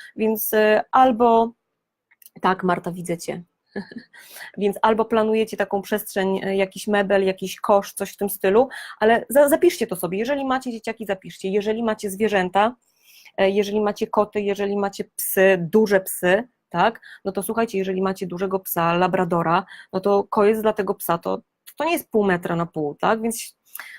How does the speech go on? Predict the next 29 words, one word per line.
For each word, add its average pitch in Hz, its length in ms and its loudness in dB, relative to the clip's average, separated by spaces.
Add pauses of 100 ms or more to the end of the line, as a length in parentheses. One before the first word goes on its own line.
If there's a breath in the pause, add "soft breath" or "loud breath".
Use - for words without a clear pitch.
e, 208 220 4
może 247 200 2
się 269 100 4
okazać, 214 420 2
że 226 100 -2
też 208 280 0
potrzebujecie 214 600 -2
przestrzeni 190 500 -4
w - 40 -10
salonie, 311 360 0
bo 214 460 4
psiak 226 360 -2
lubi 208 180 -4
spędzać 196 360 -2
z - 40 -18
wami 202 220 0
czas, 202 420 2 (360 loud breath)
e, 214 220 4
a 247 100 2
niekoniecznie 254 480 0
chcecie - 260 -8
mieć 214 120 -4
do 214 80 -4
niego 202 200 -4
posłanie 185 460 -4
gdzieś 180 280 -4
tam 175 220 -4
po 190 100 2
drodze. 170 340 -2